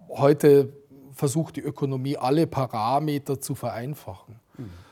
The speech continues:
Speaker 1: ähm, und Modelle zu rechnen, ähm,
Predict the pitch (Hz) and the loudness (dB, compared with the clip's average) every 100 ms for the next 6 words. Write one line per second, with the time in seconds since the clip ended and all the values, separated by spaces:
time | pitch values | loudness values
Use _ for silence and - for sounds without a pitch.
0 | _ _ - 104 110 113 110 - 147 127 | _ _ -14 -12 -10 -12 -16 -10 -8 -6
1 | 131 123 123 139 139 - 127 139 - 151 | -8 -4 -2 -2 -2 -6 -4 -6 -4 -4
2 | 143 143 120 - _ _ - 123 123 127 | -4 -4 -8 -16 _ _ -12 -10 -8 -8